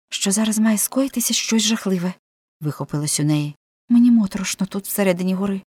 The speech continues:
серед цих мертвяків. Я люблю блакитне небо,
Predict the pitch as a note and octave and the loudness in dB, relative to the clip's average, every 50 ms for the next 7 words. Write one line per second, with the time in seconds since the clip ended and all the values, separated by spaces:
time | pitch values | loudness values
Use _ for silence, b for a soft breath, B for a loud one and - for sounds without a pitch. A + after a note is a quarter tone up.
0 | _ _ _ - - G#3 G3+ G3 - G#3 F#3+ - G3+ F#3+ - - - G3+ G3 - | _ _ _ -6 -4 -4 -2 -2 -2 -4 -2 -2 -2 -2 -2 -2 -2 -2 -2 0
1 | G3+ G#3 F#3+ F#3+ - _ _ _ _ _ _ _ _ _ _ _ _ _ G#3 G#3 | 0 0 0 -2 -4 _ _ _ _ _ _ _ _ _ _ _ _ _ 2 2
2 | A3+ G#3+ G#3+ G3+ G#3+ A3 G#3 G#3+ G3+ G3 - A3 - - G#3+ G#3+ A3 A3+ A#3+ B3 | 4 4 4 2 2 2 4 2 2 2 0 -2 2 4 6 6 6 6 6 4
3 | G#3 G3 G3 | 4 0 -4